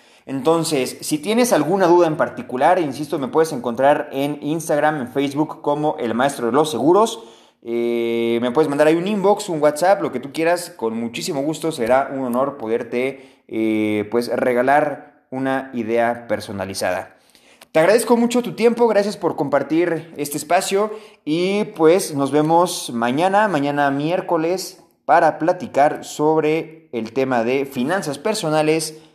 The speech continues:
y emprendimiento. Que tengas una buena noche, eh, esto es, eh, soy Giovanni González y te deseo,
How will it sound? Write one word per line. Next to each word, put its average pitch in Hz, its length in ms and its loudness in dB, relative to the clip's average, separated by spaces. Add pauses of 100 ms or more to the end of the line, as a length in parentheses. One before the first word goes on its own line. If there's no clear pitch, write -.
(180)
y 135 180 -2
emprendimiento. 113 880 -2 (600)
Que 269 100 -8
tengas 202 320 2
una 196 160 0
buena 185 200 2
noche, 233 720 0
eh, 120 760 4
esto 135 300 0
es, 139 520 0
eh, - 80 -4 (100)
soy 151 240 2
Giovanni 147 280 2
González 165 600 -2 (340)
y 165 680 0
te 156 240 2
deseo, 151 840 0